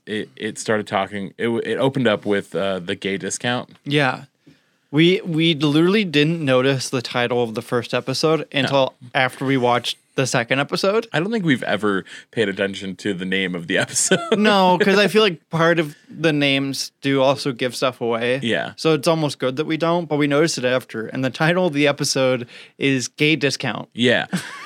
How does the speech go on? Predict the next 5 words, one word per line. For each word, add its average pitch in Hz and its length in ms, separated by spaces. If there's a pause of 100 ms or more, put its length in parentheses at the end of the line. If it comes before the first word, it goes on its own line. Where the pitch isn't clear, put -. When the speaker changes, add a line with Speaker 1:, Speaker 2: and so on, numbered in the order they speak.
(100)
Speaker 1:
<laughs> - 880 (220)
So 147 440
it's 120 140
Pride 147 360
Week 101 460